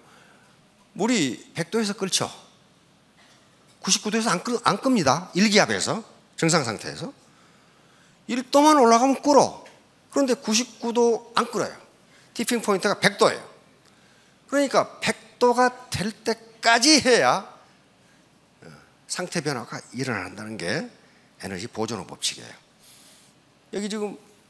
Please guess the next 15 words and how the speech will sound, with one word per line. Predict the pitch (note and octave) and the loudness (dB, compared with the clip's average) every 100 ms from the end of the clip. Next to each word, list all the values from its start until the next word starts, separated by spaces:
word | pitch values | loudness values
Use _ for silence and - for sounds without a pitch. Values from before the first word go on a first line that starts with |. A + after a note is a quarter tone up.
| _ _ _ _ _ | _ _ _ _ _
전기불이 | - F#3+ F3+ F3+ E3 | -8 -8 -8 -10 -10
있고, | D#3 F3 E3 - _ _ _ - | -8 -10 -10 -14 _ _ _ -16
요 | D3 D3 - | -12 -12 -10
소리 | - F#3 F3 | -10 -10 -10
있고, | D3 - - - - _ _ _ | -12 -10 -10 -10 -20 _ _ _
뭐 | - D3+ B2+ _ _ _ - | -18 -16 -16 _ _ _ -14
영상 | D3+ D3 D#3 | -8 -6 -8
있고 | D3+ D#3+ | -8 -8
그러죠? | D3+ F#3 A3 C#3 G#2 - - - - | -6 -2 0 0 -2 -14 -20 -20 -8
이거, | G3 E3+ A2+ | -4 -4 -6
이거 | G3 F#3 | -8 -2
에너지 | E3+ G#3 | -2 -2
어디서 | C#3+ C#3 | -6 -4
났어, | A3 G#3 | -4 -4
이거? | G#2+ - | -8 -12